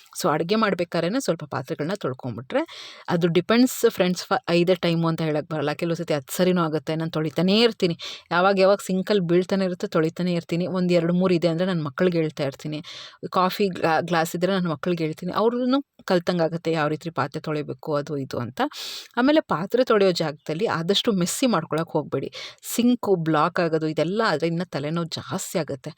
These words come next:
ಮನೆಯವ್ರಿಗೆಲ್ಲ ಹೇಳಿ, ನೀವು ಪ್ಲೇಟ್ ಇಡ್ಬೇಕಾದ್ರೆ ಅದ್ರಲ್ಲಿ ಏನಾದ್ರೂ ರಿಮೇನ್ಸ್ ಇದೆ ಅಂದ್ರೆ, ಏನಾದ್ರೂ, ಆ, ಕ-, ಕರ್ಬೇವಿನ ಸೊಪ್ಪು ಅದು ಇದು ಇದೆ ಅಂದ್ರೆ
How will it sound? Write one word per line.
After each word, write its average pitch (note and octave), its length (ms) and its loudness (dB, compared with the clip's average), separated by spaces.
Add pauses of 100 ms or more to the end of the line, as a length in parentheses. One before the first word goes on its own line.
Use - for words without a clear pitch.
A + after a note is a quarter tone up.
(360)
ಮನೆಯವ್ರಿಗೆಲ್ಲ F#3+ 680 2
ಹೇಳಿ, E3 420 0 (100)
ನೀವು A#3 320 0
ಪ್ಲೇಟ್ F3+ 400 0
ಇಡ್ಬೇಕಾದ್ರೆ C#3+ 580 -4
ಅದ್ರಲ್ಲಿ D#3+ 340 -2
ಏನಾದ್ರೂ G#3 440 -4 (160)
ರಿಮೇನ್ಸ್ E3+ 480 0
ಇದೆ D#3+ 100 -2
ಅಂದ್ರೆ, E3 240 -2
ಏನಾದ್ರೂ, F3 340 0
ಆ, E3+ 340 -6
ಕ-, D#3 500 -4
ಕರ್ಬೇವಿನ D#3+ 300 -2
ಸೊಪ್ಪು D#3+ 280 -8
ಅದು D3+ 260 -2
ಇದು D#3 200 -4
ಇದೆ C#3+ 140 -8
ಅಂದ್ರೆ C#3 320 -6